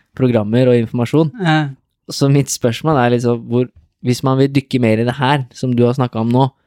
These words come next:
Speaker 2: Mm.
Speaker 1: eh, få komme dypere ned i seg selv, da.
Speaker 2: Ja.
Speaker 1: Ned i disse hjernebølgeaktivitetene hvor du kanskje er litt mer stillhet, hvor du kan finne andre svar enn det du finner i en stressende hverdag.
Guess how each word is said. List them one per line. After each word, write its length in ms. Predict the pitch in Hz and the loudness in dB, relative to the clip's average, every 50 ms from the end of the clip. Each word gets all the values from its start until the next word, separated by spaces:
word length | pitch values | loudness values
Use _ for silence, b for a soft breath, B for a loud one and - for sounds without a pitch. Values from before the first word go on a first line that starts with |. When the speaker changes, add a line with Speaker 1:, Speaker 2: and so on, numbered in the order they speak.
| _ - | _ -4
Speaker 2:
Mm. 240 | 180 170 156 143 131 _ _ - | -2 -2 -2 -4 -6 _ _ -10
Speaker 1:
eh, 120 | 139 117 | -8 -8
få 380 | 117 - - 123 120 120 120 - - - - - - | -8 -4 -2 -2 0 0 -2 -6 -10 -18 -20 -14 -6
komme 200 | - 127 123 123 123 127 | -4 -2 -2 -2 -2 0
dypere 540 | 127 135 120 110 110 _ - - 113 123 123 | 2 2 2 2 0 _ -6 -2 0 0 2
ned 220 | 123 117 113 110 | 2 2 2 2
i 20 | 110 | 0
seg 160 | - - 131 | 0 0 -2
selv, 280 | - - 147 143 160 170 | -2 0 0 2 2 2
da. 140 | 147 110 101 - _ _ _ _ _ _ - | 0 0 -2 -6 _ _ _ _ _ _ -2
Speaker 2:
Ja. 120 | 170 160 156 - - - 90 - _ - | 0 0 0 -2 -10 -20 -20 -16 _ -2
Speaker 1:
Ned 360 | 139 131 123 117 117 120 123 | 0 2 2 2 2 2 0
i 40 | 131 | 0
disse 280 | 127 131 123 - - 120 | 0 0 -2 -2 0 0
hjernebølgeaktivitetene 1160 | 120 113 107 104 104 104 107 110 110 110 113 107 107 - 110 110 - - 110 104 - 113 110 | 0 0 2 0 0 0 0 -2 -2 -2 -2 -4 -4 -4 -8 -8 -4 -2 -2 -2 0 0 0
hvor 120 | 110 113 113 | 2 2 2
du 60 | 120 | 0
kanskje 520 | - - - 131 120 107 - - - - - - | -2 -2 -4 -4 -4 -4 -6 -6 -6 -6 -4 -2
er 160 | 117 113 117 | -2 0 0
litt 160 | 120 120 - | 0 -2 -2
mer 180 | - 113 113 113 | -2 -2 0 -2
stillhet, 640 | - - - - 113 107 104 143 151 151 _ - - _ - | -2 -4 -4 -2 -2 0 0 0 -2 -2 _ -18 -20 _ -8
hvor 120 | - 113 110 | -6 -4 -4
du 60 | 120 | -4
kan 300 | - - - 113 113 117 | -4 -2 -4 -2 -2 -2
finne 420 | 117 - 123 110 107 110 110 113 - _ _ _ _ _ _ _ _ _ - | -2 -2 -2 0 2 0 0 0 -2 _ _ _ _ _ _ _ _ _ -4
andre 300 | 143 123 113 101 101 110 | -2 0 0 0 0 -2
svar 420 | - - - 101 104 107 107 113 - _ _ _ _ _ _ _ _ - | -2 -2 0 0 2 2 0 -2 -4 _ _ _ _ _ _ _ _ -2
enn 120 | 120 120 | 0 2
det 140 | 120 113 110 | 2 2 2
du 80 | 107 110 | 2 0
finner 300 | 110 - 110 101 101 101 | 0 0 0 0 0 0
i 40 | 101 | 0
en 100 | 101 101 | -2 -2
stressende 440 | 117 - - 123 113 - - - 107 | -4 -4 -4 -4 -4 -4 -2 -2 0
hverdag. 360 | 107 104 101 101 104 107 104 | 0 0 0 -2 -2 -4 -4